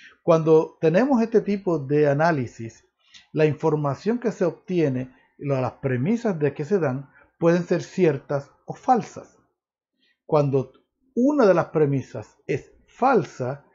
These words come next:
en esencia todo el proceso de lógica lo que nos dice es, "Bueno, esto tiene lógica, pero es falso". Pero que el, el, el,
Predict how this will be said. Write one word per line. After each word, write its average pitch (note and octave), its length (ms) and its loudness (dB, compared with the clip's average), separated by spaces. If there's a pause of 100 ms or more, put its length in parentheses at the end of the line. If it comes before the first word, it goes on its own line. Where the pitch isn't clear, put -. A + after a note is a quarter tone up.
(240)
en C#3+ 180 -2
esencia E3 800 -2
todo E3 240 2
el G3 60 -6
proceso G3 540 -2
de F#3+ 80 2
lógica G3+ 420 0
lo C#3 120 -4
que C3+ 100 -6
nos B2 140 -8
dice D#3+ 380 -4
es, - 140 -12
"Bueno, C3+ 260 -4
esto C#3+ 220 -12
tiene D#3+ 220 -6
lógica, G3+ 600 -2 (400)
pero F3+ 240 4
es G3+ 140 0
falso". - 580 2 (840)
Pero D#3 280 2
que D3+ 220 -4
el, D#3 160 2
el, F3 460 2
el, D3 140 -4